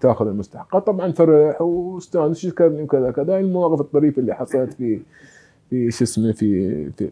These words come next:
في التقاعد العسكري. آه، المهم بعد التقاعد العسكري طبعًا كان في طفرة البنوك، هاي كان الكلام في، آه، سبعة وسبعين، ألف وتسعمية سبعة وسبعين. طفرة البنوك، والبنوك قاعد تفتح وكذا وكذا. في أحد البنوك فتح،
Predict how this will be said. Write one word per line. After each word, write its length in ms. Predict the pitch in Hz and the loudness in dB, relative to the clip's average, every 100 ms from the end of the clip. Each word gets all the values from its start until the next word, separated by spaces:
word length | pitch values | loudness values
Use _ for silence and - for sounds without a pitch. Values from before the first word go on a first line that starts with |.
| - | -8
في 60 | |
التقاعد 560 | 95 82 - 120 123 113 | -8 -8 -2 6 6 6
العسكري. 520 | 101 107 - 92 92 82 - - _ _ 120 | 2 -4 -2 -2 -2 -6 -18 -20 _ _ 6
آه، 640 | 151 156 156 156 151 - | 10 12 12 12 10 8
المهم 400 | 220 247 214 240 | 10 12 12 10
بعد 180 | 214 196 | 8 4
التقاعد 400 | 185 180 175 170 | 4 6 8 8
العسكري 480 | 151 185 - 214 214 | 6 2 8 8 8
طبعًا 280 | 180 156 165 | 6 4 4
كان 180 | 170 | 2
في 140 | 170 180 | 4 2
طفرة 340 | 190 180 156 | 2 2 0
البنوك، 420 | 156 185 151 - 117 | 4 6 6 4 0
هاي 140 | 117 | 0
كان 180 | 117 127 | 0 0
الكلام 280 | 117 135 120 | 0 0 0
في، 460 | 123 123 117 98 | 0 2 2 0
آه، 420 | - - - - | 0 -2 -4 -6
سبعة 260 | - 151 113 | 0 2 2
وسبعين، 500 | - 117 120 104 87 87 _ _ - | 2 2 4 0 -2 -8 _ _ -8
ألف 100 | 110 | -6
وتسعمية 200 | 110 104 | -4 -2
سبعة 200 | 113 98 | 0 0
وسبعين. 400 | 95 80 90 82 - _ _ _ _ _ _ | -2 -4 -8 -14 -18 _ _ _ _ _ _
طفرة 280 | 214 196 175 143 | 2 6 4 4
البنوك، 520 | 127 131 151 190 175 | 0 2 2 2 2
والبنوك 360 | 139 143 135 127 | 0 2 2 2
قاعد 200 | 123 - | 2 0
تفتح 540 | 143 - 143 165 147 | -6 0 2 4 2
وكذا 320 | 127 139 127 | -2 -2 0
وكذا. 440 | 120 - 175 240 226 | -2 -2 -4 -6 -6
في 160 | 240 214 | -6 -4
أحد 180 | - | -4
البنوك 400 | 185 160 180 190 | -2 0 0 -2
فتح، 500 | - 190 202 110 - | -2 0 0 0 -10